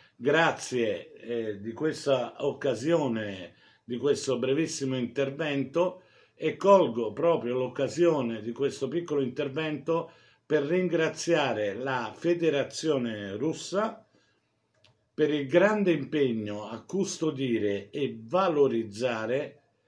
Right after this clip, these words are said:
la millenaria, secolare, millenaria cultura italiana ed europea.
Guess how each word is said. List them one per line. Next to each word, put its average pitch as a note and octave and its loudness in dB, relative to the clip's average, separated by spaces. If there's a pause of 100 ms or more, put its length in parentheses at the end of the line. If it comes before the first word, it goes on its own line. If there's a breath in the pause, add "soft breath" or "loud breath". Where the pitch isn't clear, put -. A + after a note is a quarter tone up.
(220)
la C3+ 0
millenaria, D3 0
secolare, B2 -2
millenaria A#2 -2 (520 soft breath)
cultura B2 2
italiana C#3 0
ed A2+ -4
europea. G2+ -2